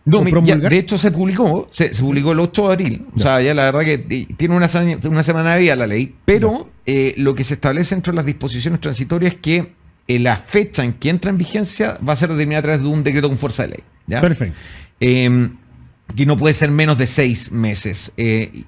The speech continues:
Speaker 1: entonces, desde ahí sabemos que tenemos mínimo seis meses.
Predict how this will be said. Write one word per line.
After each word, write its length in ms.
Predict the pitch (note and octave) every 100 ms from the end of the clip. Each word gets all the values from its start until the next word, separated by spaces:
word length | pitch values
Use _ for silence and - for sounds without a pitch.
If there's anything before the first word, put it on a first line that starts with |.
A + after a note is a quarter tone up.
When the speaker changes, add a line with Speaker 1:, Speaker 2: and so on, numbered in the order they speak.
| -
Speaker 1:
entonces, 300 | D3 D3+ E3+
desde 180 | E3+ D#3+
ahí 180 | G3
sabemos 360 | E3+ D#3+ F3 G3
que 100 | D#3
tenemos 300 | C#3+ D#3+ B2+
mínimo 320 | C3+ E3 C#3
seis 180 | A#2 D3
meses. 380 | F#3+ C#3+ -